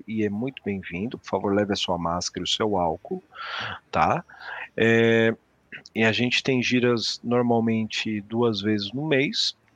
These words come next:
ou elas são quinzenais ou elas são seguidas. Aí você vê lá que tá lá o calendário.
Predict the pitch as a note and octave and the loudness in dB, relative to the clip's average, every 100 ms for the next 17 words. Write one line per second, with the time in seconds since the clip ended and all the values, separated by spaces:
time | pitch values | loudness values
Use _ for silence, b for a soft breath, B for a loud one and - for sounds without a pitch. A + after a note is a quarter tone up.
0 | - C3+ C#3 B2 - B2 A2+ B2+ A#2+ A#2+ | -2 4 6 4 2 -2 -2 -2 0 2
1 | A#2+ B2+ D3+ D3+ D3 C#3 - D#3 - C#3+ | 4 4 4 2 0 0 -2 -2 -2 -4
2 | G#2 F2+ - F2 - F#2 F#2+ A2+ - B2 | -4 -6 -6 -10 -8 -6 -6 -4 -2 0
3 | A2 A2 A2 G#2+ - A#2+ A2+ A2+ A#2 B2+ | 2 4 4 2 2 4 4 4 2 2
4 | D#3+ D3 A#2+ C3+ | 4 6 8 6